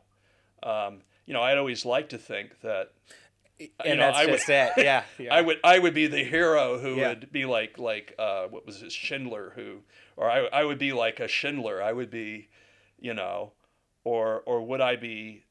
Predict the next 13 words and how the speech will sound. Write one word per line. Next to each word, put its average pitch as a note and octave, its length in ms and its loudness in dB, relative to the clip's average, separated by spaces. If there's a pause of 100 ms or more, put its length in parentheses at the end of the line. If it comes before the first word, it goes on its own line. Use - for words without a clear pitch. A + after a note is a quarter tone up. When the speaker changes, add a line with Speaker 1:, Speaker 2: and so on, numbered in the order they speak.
(140)
Speaker 1:
too A2+ 180 -10
afraid, C3+ 560 -2
or F#2+ 160 -12
would, G#2 340 -14
you A2+ 100 -14
know, G2 320 -10
under, G#2+ 220 -10
w-, A#2 260 -12
if A2 160 -14
faced C#3+ 460 -8
with A2+ 100 -8
that F#2 200 -6
decision, - 600 -20